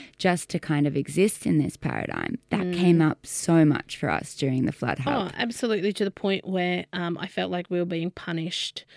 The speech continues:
Speaker 2: for just exercising our, uh, cultural right, for exercising our cultural responsibility,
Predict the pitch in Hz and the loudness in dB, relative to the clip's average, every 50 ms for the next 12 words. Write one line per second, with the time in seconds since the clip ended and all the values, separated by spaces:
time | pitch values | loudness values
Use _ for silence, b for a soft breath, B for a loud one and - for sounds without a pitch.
0 | B B B B B B B B _ - 202 190 190 180 - - - - 175 - | B B B B B B B B _ -4 0 0 0 0 -2 -4 -8 -8 -10 -10
1 | - - 170 170 - - 170 165 160 160 160 165 - 170 165 165 165 165 165 160 | -6 -6 -6 -6 -4 -4 -4 -4 -2 -4 -4 -4 -4 -4 -4 -2 -2 -2 -4 -4
2 | - - - 180 165 160 160 160 160 160 156 151 156 160 - - - 165 156 156 | -6 -8 -8 -6 -4 -4 -4 -4 -4 -4 -4 -6 -6 -8 -8 -10 -10 -8 -8 -10
3 | 170 - - 175 165 - - - 170 156 147 147 160 190 226 233 240 247 - - | -10 -10 -8 -6 -6 -6 -6 -6 -6 -6 -4 -4 -2 -2 0 0 0 -2 -4 -8
4 | - - 185 175 170 170 165 - - 175 180 - - 175 175 - - 175 165 165 | -8 -4 -2 -2 -2 -2 -4 -4 -6 -8 -8 -6 -8 -8 -8 -8 -8 -6 -6 -6
5 | 160 170 - 170 165 160 160 160 165 - - - - - - 180 170 160 165 - | -6 -8 -8 -8 -8 -6 -8 -8 -10 -10 -12 -12 -12 -10 -8 -8 -6 -8 -8 -10
6 | - - 165 165 180 - - 170 180 185 196 240 262 269 262 269 277 277 277 277 | -10 -10 -10 -8 -8 -10 -12 -6 -4 -2 -2 0 0 0 0 0 0 2 0 0
7 | 269 | -2